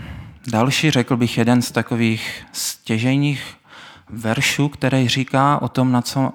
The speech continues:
máme myslet v Nové smlouvě, je z dopisu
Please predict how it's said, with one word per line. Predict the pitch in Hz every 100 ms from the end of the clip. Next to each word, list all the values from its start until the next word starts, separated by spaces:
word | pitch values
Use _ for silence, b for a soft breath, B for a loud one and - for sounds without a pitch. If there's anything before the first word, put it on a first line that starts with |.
| -
máme | 113 110 120
myslet | 117 113 - 120 131 151 - - 123
v | 117 107 107 104 - -
Nové | 117 110 113
smlouvě, | - 117 120 117 120 127 139 B B B B B
je | 110 110 110 113 117
z | - - -
dopisu | 113 - 120 - 123